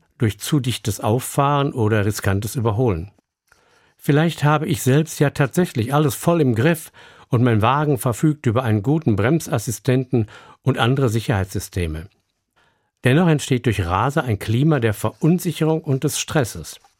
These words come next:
Ältere Fahrer, Gelegenheitsfahrer, Anfänger oder auch Menschen mit Beeinträchtigungen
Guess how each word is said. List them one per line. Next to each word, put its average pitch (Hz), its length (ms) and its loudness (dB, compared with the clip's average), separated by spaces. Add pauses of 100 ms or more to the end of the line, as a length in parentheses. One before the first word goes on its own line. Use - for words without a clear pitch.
(580)
Ältere 143 400 2
Fahrer, 139 640 0
Gelegenheitsfahrer, 110 960 0 (400)
Anfänger 156 720 0
oder 113 240 0
auch 101 180 -2
Menschen 123 320 0
mit 110 160 -2
Beeinträchtigungen 120 1000 0